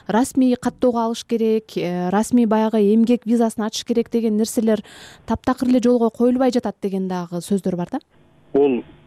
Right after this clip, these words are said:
Speaker 2: кашкайган чындык. Бул, э, уруксат кагазын алыш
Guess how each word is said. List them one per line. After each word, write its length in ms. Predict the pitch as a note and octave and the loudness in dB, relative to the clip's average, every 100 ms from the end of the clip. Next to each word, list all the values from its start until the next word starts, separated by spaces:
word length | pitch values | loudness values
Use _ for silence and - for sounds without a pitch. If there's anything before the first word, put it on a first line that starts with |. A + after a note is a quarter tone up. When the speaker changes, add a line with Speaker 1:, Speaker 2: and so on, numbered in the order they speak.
| _ _ | _ _
Speaker 2:
кашкайган 680 | - C3+ - - C3 A#2+ G#2+ - - | -6 -6 -4 -2 0 2 0 -2 -2
чындык. 460 | - A2 G2+ A#2+ - - - | 0 2 2 0 -2 -14 -4
Бул, 200 | A2+ A2 - | 0 0 0
э, 360 | A#2 A2 G#2+ A#2 D#3+ - | 0 2 2 0 -6 -2
уруксат 400 | C#3+ B2 - C3+ - | 0 0 0 -4 -2
кагазын 380 | C3 B2 B2 A#2 | -2 0 0 2
алыш 200 | B2 A#2+ | 0 -2